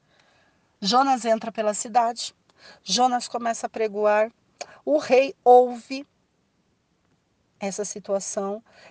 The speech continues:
ele convoca todos daquele lugar, convoca todo o seu reino a se colocar em humilhação diante de Deus, se limpar, se converter dos seus maus caminhos, se arrepender,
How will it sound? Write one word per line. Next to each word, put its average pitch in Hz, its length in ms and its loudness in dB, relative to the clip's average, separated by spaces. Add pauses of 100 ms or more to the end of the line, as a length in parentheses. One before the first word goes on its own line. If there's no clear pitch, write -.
ele 208 140 -2
convoca 226 600 0
todos 233 440 0
daquele 220 360 -6
lugar, 196 400 -4
convoca 214 480 -2 (200)
todo 247 320 2 (100)
o 233 80 -14
seu 220 240 -4
reino 220 560 -4 (320)
a 202 80 0
se 196 160 -8
colocar 220 460 0
em 220 80 -8
humilhação 220 520 -4
diante 240 440 -8
de 220 100 -12
Deus, 202 500 -6 (220)
se - 220 -10
limpar, 240 520 -2 (160)
se - 160 -10
converter 233 540 -4
dos 254 140 -12
seus 254 180 -8
maus 240 220 -4
caminhos, 226 420 -8
se - 140 -4
arrepender, 233 760 -4